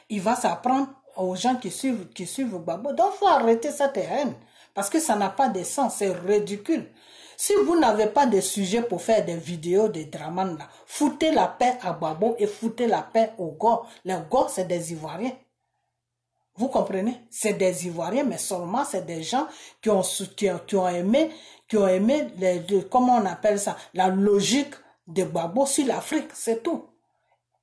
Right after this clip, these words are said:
Et moi, je fais partie aussi. C'est des gens qui ont aimé la logique de Gbagbo sur l'Afrique. Par exemple, quand monsieur Gbagbo dit que oui,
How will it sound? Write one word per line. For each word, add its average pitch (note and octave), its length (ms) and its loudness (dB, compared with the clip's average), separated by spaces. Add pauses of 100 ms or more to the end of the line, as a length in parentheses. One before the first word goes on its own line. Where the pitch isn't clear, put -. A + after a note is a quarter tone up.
(180)
Et A3 80 2
moi, A3 240 4
je G3 140 -2
fais A#3 180 0
partie - 420 -4
aussi. E4+ 380 -4 (500)
C'est G#3 200 -2
des F3+ 180 0
gens D#4+ 220 -2
qui - 140 -2
ont G3 100 2
aimé A3+ 320 4
la F#3+ 160 2
logique G3 520 2
de F3 120 -4
Gbagbo F3 400 -2
sur D4+ 180 -4
l'Afrique. B3+ 380 -2 (280)
Par A3+ 180 4
exemple, B3 280 2
quand C#4+ 100 2
monsieur G#3 280 2
Gbagbo F#3 340 0
dit G#3+ 180 2 (120)
que G#3+ 60 -2
oui, G3+ 300 -4